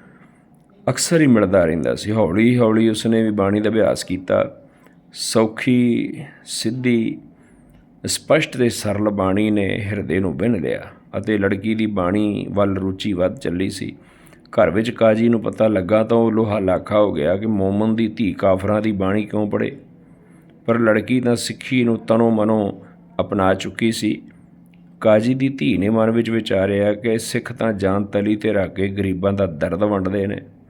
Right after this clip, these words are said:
ਅਤੇ ਸਰਕਾਰੀ ਹਾਕਮ ਜਿਨ੍ਹਾਂ ਵਿੱਚ ਉਸ ਦੇ ਪਿਤਾ ਵੀ ਨੇ, ਆਪਣੇ ਫਰਜ਼ਾਂ ਨੂੰ ਭੁਲਾਈ ਬੈਠੇ ਨੇ, ਆਪਣੀ ਜਨਤਾ ਦਾ ਧਿਆਨ ਹੀ ਨਹੀਂ ਰੱਖਦੇ।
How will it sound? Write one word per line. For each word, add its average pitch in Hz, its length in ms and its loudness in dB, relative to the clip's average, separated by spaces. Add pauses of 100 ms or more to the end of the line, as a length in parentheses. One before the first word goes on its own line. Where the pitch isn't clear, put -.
(460)
ਅਤੇ 117 180 0
ਸਰਕਾਰੀ 110 680 2
ਹਾਕਮ 101 320 0
ਜਿਨ੍ਹਾਂ 110 280 2
ਵਿੱਚ 107 300 -4 (120)
ਉਸ 101 200 -2
ਦੇ 107 100 0
ਪਿਤਾ 104 340 -2
ਵੀ 113 160 2
ਨੇ, 101 200 -4 (720)
ਆਪਣੇ 107 300 0
ਫਰਜ਼ਾਂ 98 360 -2
ਨੂੰ 107 120 -2
ਭੁਲਾਈ 90 320 -2
ਬੈਠੇ 101 380 -4
ਨੇ, 104 180 -8 (880)
ਆਪਣੀ 104 320 0
ਜਨਤਾ 95 400 0
ਦਾ 107 200 4
ਧਿਆਨ 87 420 0
ਹੀ 110 100 2
ਨਹੀਂ 113 160 0
ਰੱਖਦੇ। 76 480 -4